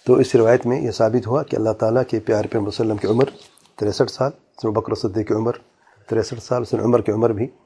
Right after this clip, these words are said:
تریسٹھ سال۔ دنیا میں عمریں برابر اور اس وقت برزخ میں بھی دونوں ایک ساتھ ہیں۔ سبحان اللہ۔ اگلی حدیث، حدیث نمبر تین سو اسی، امام ترمذی رحمہ اللہ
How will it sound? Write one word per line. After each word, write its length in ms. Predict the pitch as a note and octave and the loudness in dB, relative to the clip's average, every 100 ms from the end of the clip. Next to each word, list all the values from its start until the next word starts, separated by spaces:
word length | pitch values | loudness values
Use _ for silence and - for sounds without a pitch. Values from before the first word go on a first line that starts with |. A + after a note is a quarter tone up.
| _ _ _ | _ _ _
تریسٹھ 380 | A2 G#2 F#2+ - | -6 -6 -8 -12
سال۔ 140 | - - _ _ _ _ - G#2+ | -14 -16 _ _ _ _ -4 2
دنیا 220 | B2 C3+ | 6 8
میں 140 | C#3 - | 6 2
عمریں 220 | A#2 A#2 | 0 2
برابر 340 | A2 G#2+ G#2+ C3+ - _ _ _ _ _ _ _ | 2 2 0 -2 -8 _ _ _ _ _ _ _
اور 160 | A#2 A2 | -2 -2
اس 140 | A2 | -2
وقت 320 | A#2 B2 - | -2 -4 -4
برزخ 260 | A2 G#2 A2+ | -6 -2 -2
میں 120 | G#2+ | -4
بھی 160 | G2+ B2+ - _ _ _ _ - | -6 -12 -14 _ _ _ _ -4
دونوں 180 | A2+ G#2+ | 0 2
ایک 180 | G#2 - | 0 -2
ساتھ 300 | F2+ F2+ G2+ | -12 -12 -18
ہیں۔ 60 | _ _ _ _ _ _ _ | _ _ _ _ _ _ _
سبحان 280 | G#2 - F#2 | -12 -10 -10
اللہ۔ 180 | G2+ G2 - _ _ - _ _ _ _ - - - - - - - - _ _ _ - - - - - - _ _ - _ _ _ _ _ _ _ - | -10 -14 -18 _ _ -20 _ _ _ _ -20 -20 -20 -20 -20 -20 -20 -20 _ _ _ -20 -20 -20 -20 -20 -20 _ _ -20 _ _ _ _ _ _ _ 0
اگلی 220 | B2+ D3 - | 6 6 6
حدیث، 180 | A#2+ B2+ | 0 0
حدیث 480 | B2+ G2+ B2 B2 | 0 0 2 2
نمبر 220 | A2+ G#2+ A2+ - _ _ | 0 -4 -6 -6 _ _
تین 140 | B2 A#2 | 2 2
سو 160 | A2+ | 2
اسی، 240 | G2+ - D3 - _ _ _ _ _ _ _ _ _ _ - | -2 -4 -10 -10 _ _ _ _ _ _ _ _ _ _ -2
امام 260 | A#2 G#2+ - _ _ _ _ | 0 0 -4 _ _ _ _
ترمذی 260 | B2 A#2 G#2+ | 2 2 2
رحمہ 180 | A#2+ A2 | 0 0
اللہ 160 | A2 | 0